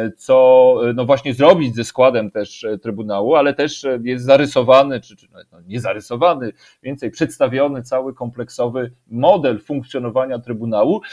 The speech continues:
również odnosząc się do tych problemów, które, e, nie ma co od tego uciekać, no, były udziałem postępowania w Trybunale, e, przed dwa tysiące piętnastym, e, piętnastym rokiem. Oczywiście nie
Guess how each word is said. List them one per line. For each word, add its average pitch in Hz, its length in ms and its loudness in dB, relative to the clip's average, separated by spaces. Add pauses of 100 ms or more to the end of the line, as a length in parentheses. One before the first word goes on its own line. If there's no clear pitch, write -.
(160)
również 190 480 2
odnosząc 143 640 0
się 123 160 -10
do 117 120 -10
tych 123 160 -20
problemów, 123 580 -6
które, 110 640 -2
e, 110 180 -8 (1200)
nie 110 160 -6
ma 113 120 0
co 120 120 -10
od - 120 -10
tego 113 200 -6
uciekać, 151 500 -4
no, 107 120 -6
były 127 440 0 (260)
udziałem 123 540 0
postępowania 113 680 -10
w - 60 -20
Trybunale, 107 600 -2 (320)
e, 107 200 -2
przed 127 260 -4
dwa 123 160 -4
tysiące 120 640 -4 (280)
piętnastym, 120 640 -8
e, 110 240 -2
piętnastym 123 500 -10
rokiem. 95 360 -2
Oczywiście 101 440 -12
nie 120 360 -2